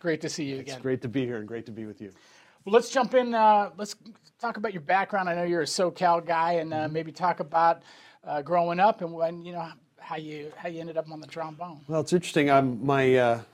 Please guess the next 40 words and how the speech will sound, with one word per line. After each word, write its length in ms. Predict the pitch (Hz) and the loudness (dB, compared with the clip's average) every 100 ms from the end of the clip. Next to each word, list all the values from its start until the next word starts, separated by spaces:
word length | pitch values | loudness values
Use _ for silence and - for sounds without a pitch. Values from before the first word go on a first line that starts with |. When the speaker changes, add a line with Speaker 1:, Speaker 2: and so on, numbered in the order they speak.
| - | -10
Speaker 2:
I 60 | 131 | -10
came 320 | - 170 156 | 0 2 4
up 180 | - - | 2 -2
playing 460 | 156 143 139 120 | 2 4 2 -2
trombone 500 | 101 147 131 127 127 | -4 -4 -2 0 2
in 140 | 123 113 | 0 -2
the 100 | 107 | -4
public 300 | - 127 131 | -2 -2 -2
schools. 520 | - 127 131 170 - - | -4 0 0 -2 -12 -10
We 120 | 113 | -4
had 80 | 113 | -2
a 40 | |
really 240 | 107 117 117 | 0 0 0
great 360 | 95 123 117 | -2 -4 -4
public 280 | - 135 120 | -4 -4 -4
school 280 | - - 120 | -6 -2 -2
music 360 | 113 117 113 - | 0 -2 -4 -4
program 340 | 113 107 107 | -4 -4 -4
in 80 | 104 | -4
Arcadia, 480 | 107 - 123 117 104 | -6 -4 -4 -2 -4
California, 640 | 117 98 - 98 98 104 | -6 -8 -8 -10 -8 -8
just 280 | 101 131 156 | -10 -10 -10
Speaker 1:
Mm-hmm. 100 | 147 | -12
Speaker 2:
a 460 | 143 - - _ | -14 -20 -20 _
few 140 | - 113 | -8 -6
miles 480 | 98 95 95 - - | -6 -8 -8 -10 -12
east 240 | 113 110 - | -12 -10 -12
of 80 | |
here. 460 | - 160 165 123 139 _ - - _ | -6 0 0 0 -4 _ -20 -20 _
And, 340 | 120 131 127 131 | -2 0 0 2
um, 420 | 127 123 117 98 _ _ | 2 2 -2 -10 _ _
when 240 | 139 139 | 0 2
my 140 | 135 135 | 2 2
mom 460 | 143 165 180 175 | 4 4 4 2
went 240 | 143 139 - | 2 0 -2
to 120 | 151 | -2
interview 380 | 139 139 131 127 | 0 0 2 0
the 140 | 120 | 0
orchestra 440 | 117 131 139 - | -2 -2 -6 -6
director, 580 | 113 117 110 - 113 107 | -2 0 0 -2 -4 -4